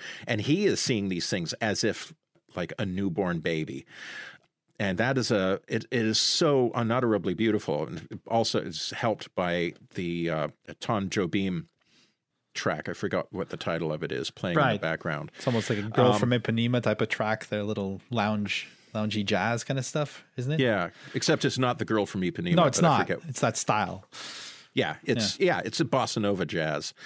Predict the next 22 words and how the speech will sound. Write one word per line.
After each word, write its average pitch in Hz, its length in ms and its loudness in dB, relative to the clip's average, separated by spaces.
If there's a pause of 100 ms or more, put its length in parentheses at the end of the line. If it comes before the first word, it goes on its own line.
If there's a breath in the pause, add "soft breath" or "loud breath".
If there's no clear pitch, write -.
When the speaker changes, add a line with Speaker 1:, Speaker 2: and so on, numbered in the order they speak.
(840 loud breath)
Speaker 1:
and 120 240 0
particularly 107 480 0
Joe 107 240 2
Beam's 92 360 0
version 98 380 0
of 78 120 -4
it, - 160 -6
which 80 180 -6
is - 280 -4
just, - 500 -8
has - 260 -8
this 78 180 -8
very 82 280 -2
particular - 680 -10
flavor - 680 -12 (420)
that - 140 -10
I 76 60 -4
love. 71 460 -8 (320)
Anyway, 82 380 -2 (840 loud breath)
but 143 240 2
as 139 220 0
Pete - 500 -2